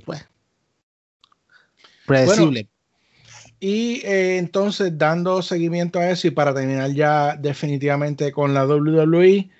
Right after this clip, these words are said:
Speaker 2: eh, O'Reilly sale a pedir, ah,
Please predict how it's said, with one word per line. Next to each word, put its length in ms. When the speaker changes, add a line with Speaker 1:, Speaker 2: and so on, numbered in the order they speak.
Speaker 2:
eh, 680
O'Reilly 800
sale 260
a 60
pedir, 540
ah, 280